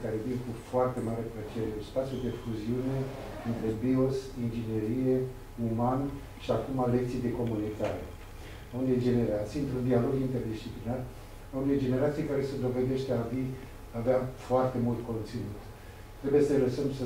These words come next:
zboare spre altitudinile pe care le pot atinge și care fac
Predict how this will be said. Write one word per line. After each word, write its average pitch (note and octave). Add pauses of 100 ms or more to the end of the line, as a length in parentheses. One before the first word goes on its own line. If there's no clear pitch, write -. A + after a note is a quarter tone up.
zboare A#2+ (100)
spre A#2 (840)
altitudinile C3 (280)
pe A#2
care A2
le G#2+
pot D3 (120)
atinge B2+ (420)
și -
care C#3+
fac D3+